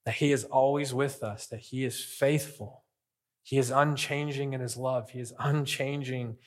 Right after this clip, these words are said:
in his plan. He is unchanging in how much he cares for us. He is faithful. So we will praise him at the end of that. So I'm gonna pray. You take this in your own time.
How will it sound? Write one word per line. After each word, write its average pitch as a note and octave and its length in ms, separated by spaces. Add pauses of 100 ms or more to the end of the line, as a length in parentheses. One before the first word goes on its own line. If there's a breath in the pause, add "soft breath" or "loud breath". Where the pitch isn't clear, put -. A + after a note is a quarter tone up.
(160 soft breath)
in B2 100
his B2 140
plan. B2 400
He B2+ 140
is A#2 120
unchanging C3+ 1400 (1080)
in A2+ 100
how - 200
much C3 220
he A#2+ 120
cares A#2 340
for - 200
us. - 320
He B2 80
is A2+ 120
faithful. - 720 (760)
So - 160
we B2+ 100
will A2+ 100
praise C3+ 440
him A2 340 (300)
at A2 120
the B2 120
end A#2 120
of G#2+ 80
that. G#2+ 280 (380)
So - 120
I'm C#3+ 80
gonna D3+ 180
pray. E3+ 460 (480 loud breath)
You B2+ 80
take C#3 240
this C#3 200
in C3+ 80
your B2+ 120
own C3 140
time. C#3+ 500